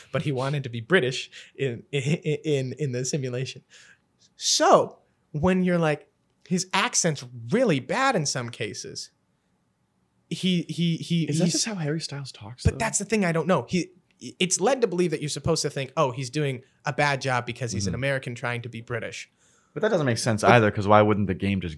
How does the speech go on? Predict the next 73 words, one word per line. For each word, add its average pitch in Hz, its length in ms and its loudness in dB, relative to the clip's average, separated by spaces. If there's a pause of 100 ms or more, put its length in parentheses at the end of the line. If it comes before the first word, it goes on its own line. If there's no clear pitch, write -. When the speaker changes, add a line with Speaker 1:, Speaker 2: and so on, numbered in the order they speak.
(140)
Speaker 2:
give 92 220 0
him 98 140 -2
a 92 60 0
British 87 340 -6
accent? 87 380 -4
Speaker 1:
Because 202 280 0
Speaker 2:
It 98 60 2
Speaker 1:
you 175 60 2
Speaker 2:
seems 208 140 4
Speaker 1:
can, - 20 0
Speaker 2:
so 95 200 0
advanced 87 520 -4
Speaker 1:
you 180 120 0
can 202 160 0
make 208 140 2
a 202 40 0
Speaker 2:
anyways. 170 100 -2
Speaker 1:
car, 156 440 4
and 143 160 -4
they're 147 80 0
not 160 160 0
driving 143 400 -2
in 123 80 -6
the 120 80 -6
real 151 220 4
world. 120 320 -2
They're 131 80 -2
driving 139 380 0
in 123 80 -2
their 113 100 -4
brain, 123 380 0
so 117 200 2
he'd 135 120 4
Speaker 2:
Mm-hmm. - 80 2
Speaker 1:
have 143 100 2
a 127 40 -4
good 160 220 2
British 127 240 -2
accent. 135 380 -2 (280)
So - 300 4
I 165 160 6
don't 190 240 0
think 180 180 2
that 160 140 2
that's 147 180 0
clever 139 320 2
writing. 135 380 4
I 156 80 2
Speaker 2:
It's 165 120 0
Speaker 1:
think 196 140 6
Speaker 2:
not. 156 100 0
Speaker 1:
they 156 60 4
was 139 140 2
Speaker 2:
It's - 80 -6
Speaker 1:
trying 160 200 4
Speaker 2:
not 156 40 2
Speaker 1:
to, 139 60 2
like, 101 80 2
Speaker 2:
clever 92 180 0
Speaker 1:
"Eh, 92 60 2
maybe 294 80 4
Speaker 2:
writing. 311 160 2
Speaker 1:
if - 60 -4
he - 60 2
Speaker 2:
I 196 40 -2
Speaker 1:
fucks 220 220 4
Speaker 2:
think - 120 2
Speaker 1:
up, 190 200 2
we 135 100 -2
can 131 120 -6
back 143 260 0
it 123 40 -6
up." 120 160 -4